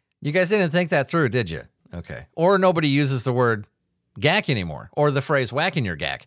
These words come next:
I kinda like it because there's a bit of a rhyme there. Kinda like jerking your gherkin. I like that one. <laughs> Emergency responders in Japan near skiing areas are troubled by the numerous crash detection alerts they're receiving from iPhone fourteen users. Now,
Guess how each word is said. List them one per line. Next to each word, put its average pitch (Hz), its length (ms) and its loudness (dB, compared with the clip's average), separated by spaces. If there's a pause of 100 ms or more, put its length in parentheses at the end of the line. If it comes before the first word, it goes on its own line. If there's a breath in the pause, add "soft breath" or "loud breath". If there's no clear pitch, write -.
(120)
I - 160 -2
kinda 294 220 0
like 240 300 2
it 113 100 -4
because 135 320 0
there's 147 160 -2
a 135 60 -4
bit 143 140 -2
of 131 60 0
a 131 60 0
rhyme 123 440 0
there. 67 260 -8 (840 soft breath)
Kinda 156 100 0
like 131 120 0
jerking 147 300 -2
your 113 100 -4
gherkin. 127 460 0
I 107 60 -6
like 107 180 -2
that 85 180 -6
one. 64 160 -16 (960 soft breath)
<laughs> - 420 -10
Emergency 175 680 0
responders 160 580 0
in 147 100 0
Japan 131 560 0
near 120 180 0
skiing 214 520 0
areas 127 440 2
are 123 80 -2
troubled 185 380 2
by 156 140 4
the 147 100 0
numerous 147 380 0
crash - 360 -2
detection 190 500 -6
alerts 101 420 -2 (320 loud breath)
they're 160 120 0
receiving 170 400 0
from 151 160 0
iPhone 151 400 2
fourteen 151 400 0
users. 104 340 -2
Now, 156 220 2